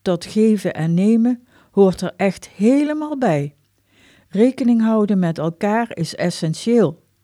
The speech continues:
maar ook fijn. Als je ervaart dat je er voor de ander toe doet en dat er rekening wordt gehouden met wie en wat je bent, dan is het minder bedreigend om je open te stellen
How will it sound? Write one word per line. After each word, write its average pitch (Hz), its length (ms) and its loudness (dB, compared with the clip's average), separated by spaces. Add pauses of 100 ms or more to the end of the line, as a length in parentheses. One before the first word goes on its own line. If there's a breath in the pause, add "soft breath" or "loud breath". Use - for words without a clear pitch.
(540)
maar 220 200 2
ook 202 200 6
fijn. 175 520 -2 (760 soft breath)
Als 196 280 -2
je - 80 -6
ervaart 220 680 -2 (240 soft breath)
dat 190 260 0
je 180 80 -4
er 160 180 -6
voor 175 220 0
de 165 120 -2
ander 180 400 -2
toe 175 220 -2
doet 247 400 -2 (400 soft breath)
en 185 160 2
dat 175 240 0
er 151 100 -2
rekening 233 580 0
wordt 247 240 -2
gehouden 214 580 -2
met 185 220 -2
wie 180 420 -2 (180)
en 170 220 -2
wat 185 300 0
je 147 240 -6
bent, 180 500 -2 (720 soft breath)
dan 196 220 0
is 190 200 -2
het 165 180 -6
minder 247 380 2
bedreigend 208 840 0 (300 soft breath)
om 208 220 2
je 208 120 2
open 269 360 0
te 180 100 -4
stellen 180 580 -4